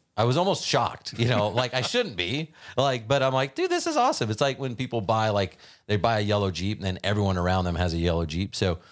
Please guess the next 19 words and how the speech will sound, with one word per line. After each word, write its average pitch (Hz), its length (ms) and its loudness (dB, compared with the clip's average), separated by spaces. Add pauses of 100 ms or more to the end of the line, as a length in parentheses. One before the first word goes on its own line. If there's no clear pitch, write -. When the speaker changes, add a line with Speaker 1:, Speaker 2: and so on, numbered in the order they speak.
(240)
Speaker 1:
I 98 140 0
think 123 340 -4
that, 95 480 -2
uh, 85 380 0
I'm 101 140 0
gonna 95 120 -4
start 92 300 -2
hearing 95 360 -2
more 87 200 2
and 80 100 -2
more 87 240 2
of 73 100 0
that 76 280 0
now 85 220 0
that 82 120 -2
I'm 78 200 -2
familiar 90 440 -2
with 78 200 -4
it. 90 240 -4